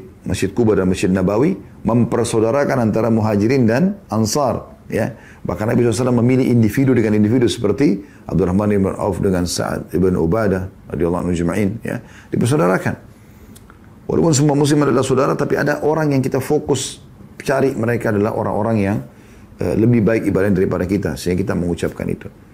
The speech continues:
Makanya orang ini, sahabat ini, ya, cerdas. Dia langsung datang kepada Nabi sallallahu alaihi wasallam lalu mengatakan, "Ya Rasulullah, saya mencintai Anda."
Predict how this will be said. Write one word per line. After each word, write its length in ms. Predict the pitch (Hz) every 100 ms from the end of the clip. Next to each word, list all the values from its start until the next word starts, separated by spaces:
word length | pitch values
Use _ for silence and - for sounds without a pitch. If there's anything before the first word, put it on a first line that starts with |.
| - - - - -
Makanya 400 | 107 135 127 - - - - -
orang 240 | 113 117 113
ini, 400 | 110 131 - -
sahabat 480 | - 101 92 98 107
ini, 240 | 95 - - -
ya, 160 | 92 - - - - - -
cerdas. 400 | 151 135 113 -
Dia 160 | 123
langsung 160 | 123 117
datang 160 | 113 104
kepada 160 | 101
Nabi 80 | 95
sallallahu 160 | 101 113
alaihi 0 |
wasallam 120 | 104
lalu 60 | 95
mengatakan, 280 | 95 92 95
"Ya 80 | 104
Rasulullah, 320 | 87 98 107
saya 120 | 113 92
mencintai 360 | 87 82 78 64
Anda." 200 | -